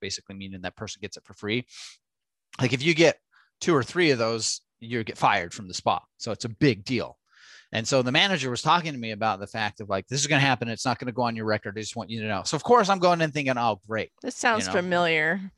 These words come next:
Speaker 2: Did I
Speaker 1: And
Speaker 2: massage
Speaker 1: so
Speaker 2: the same person?
Speaker 1: I don't know.
Speaker 2: Okay.
Speaker 1: Um, and so the person comes in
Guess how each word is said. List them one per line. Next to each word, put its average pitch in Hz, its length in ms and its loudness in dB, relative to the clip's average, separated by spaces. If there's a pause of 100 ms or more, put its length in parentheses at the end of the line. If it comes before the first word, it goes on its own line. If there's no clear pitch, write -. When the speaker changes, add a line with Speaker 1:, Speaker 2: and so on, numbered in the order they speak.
(300)
Speaker 2:
Did - 100 0
I 233 80 10
Speaker 1:
And 269 80 4 (120)
Speaker 2:
massage 226 140 4
Speaker 1:
so 165 160 10
Speaker 2:
the 147 120 8
same 226 180 0
person? 214 500 -2 (840)
Speaker 1:
I 127 220 4
don't 156 120 6
know. 175 160 6
Speaker 2:
Okay. - 180 -2 (400)
Speaker 1:
Um, 143 300 2
and 160 160 -4
so 160 220 2
the 156 100 -6
person 190 300 -4
comes 180 240 -2
in 160 240 -4